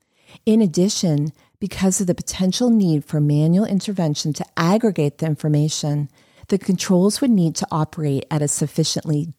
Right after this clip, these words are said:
disaggregated level to address the decentralized I T systems.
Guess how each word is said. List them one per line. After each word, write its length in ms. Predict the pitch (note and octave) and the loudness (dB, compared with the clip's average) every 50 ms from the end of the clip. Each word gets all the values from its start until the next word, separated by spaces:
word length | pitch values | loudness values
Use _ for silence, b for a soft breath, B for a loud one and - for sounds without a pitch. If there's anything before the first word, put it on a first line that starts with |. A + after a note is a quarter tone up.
| _ - | _ 2
disaggregated 920 | F#3+ A3 D4 C#4+ - - - - D3 C#3 D3 D#3 D#3 C#3+ D3+ C3+ C3+ C#3+ | 2 2 2 2 -2 -6 -6 -4 -4 -2 -2 -2 -2 -2 -2 -2 0 0
level 460 | D3+ C#3+ B2+ E3+ D#3+ F3 G3 B3+ C4 B B B B B B B B | 0 0 -2 0 0 0 0 -2 -2 B B B B B B B B
to 140 | - G3+ F3+ | 0 0 2
address 460 | F3 D3 - E3+ D#3 D#3 D3+ - - | 0 2 0 2 2 2 0 -2 -2
the 120 | - E3+ | -2 -2
decentralized 1200 | C#3 - - E3 E3 E3+ F3 - - F3 D3+ D3+ D3 D3+ D3 C#3+ D3 D3+ D3+ E3+ E3 D3 - - - | -2 -2 -2 0 2 2 2 0 0 0 0 0 0 0 0 0 0 0 0 0 -2 -2 -4 -6 -2
I 220 | - D3+ C#3+ D3 C#3 | 0 2 2 2 2
T 260 | - - - E3 D3 | 0 0 0 0 0
systems. 800 | C#3 - - D3+ C3+ - - D3 C#3+ C#3 C#3 C3+ C3+ - - - | 0 0 0 0 -2 -2 -2 0 2 2 2 2 0 -4 -8 -10